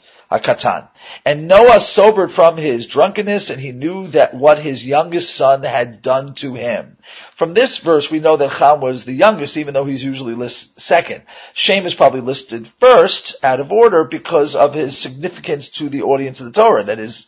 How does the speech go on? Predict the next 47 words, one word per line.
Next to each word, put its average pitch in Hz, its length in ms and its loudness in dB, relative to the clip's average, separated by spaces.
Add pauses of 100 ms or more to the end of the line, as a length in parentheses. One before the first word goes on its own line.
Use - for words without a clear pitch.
(120)
we, 131 480 -6
that 113 160 -4
is 120 140 -10
us, 139 420 2 (380)
uh, - 160 -2
the 123 120 -10
Semites. - 600 2 (300)
The 190 100 -4
Radak 254 320 6
offers 190 280 0
another 147 300 2
explanation 127 600 -4
of 110 80 -4
why 123 180 6
he's 120 120 -8
called 120 380 -4
Katon, 110 600 -6
'cause 139 200 -10
he 139 160 -4
actually, 104 420 -4
the 104 100 -12
Radak 117 300 -2
feels 120 260 -10
that, 107 140 -12 (160)
that, - 260 -8 (280)
that - 120 -14
Ham 113 200 -2
was 107 120 -14
not 185 220 4
the 143 60 -10
youngest, 110 400 -6 (260)
but 294 100 -4
I 254 40 -2
think 262 160 -8
we 226 100 -6
should 139 340 -6
read 147 220 -4
this 131 260 -4
at 123 240 0
its 120 160 -10
face 110 280 -8
value, 95 340 0
that 117 140 -8
he 143 80 -6
was 117 260 0
the 104 80 -16
youngest. 78 400 -12